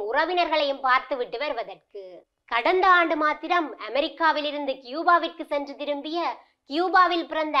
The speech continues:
அமெரிக்கர்களின் எண்ணிக்கை அரை மில்லியன் என்று கணிப்பிடப்பட்டுள்ளது. இவர்கள் யாரும் கியூபாவின் தலைநகர்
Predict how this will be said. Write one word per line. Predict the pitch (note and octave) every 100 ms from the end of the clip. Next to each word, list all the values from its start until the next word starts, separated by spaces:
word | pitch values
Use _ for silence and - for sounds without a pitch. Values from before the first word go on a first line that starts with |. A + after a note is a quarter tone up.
| A#3+
அமெரிக்கர்களின் | C#4 E4+ F4 E4+ D#4+ D#4 C#4
எண்ணிக்கை | C#4+ C#4+ - B3 G3 F3 - G3
அரை | A3 E4+ F4
மில்லியன் | D#4+ D4+ C#4 B3+
என்று | - A3
கணிப்பிடப்பட்டுள்ளது. | D#4 D#4+ C4 A#3 A#3 G#3+ G#3 G3 G3 G3 F#3 E3 _ _ _ _ _ _ C4+
இவர்கள் | E4 G4 F#4+ D#4+
யாரும் | D#4 D#4 E4+ A#3+ -
கியூபாவின் | C#4+ E4 F4+ E4+ D#4+
தலைநகர் | D#4 D4 D4 D4+ D#4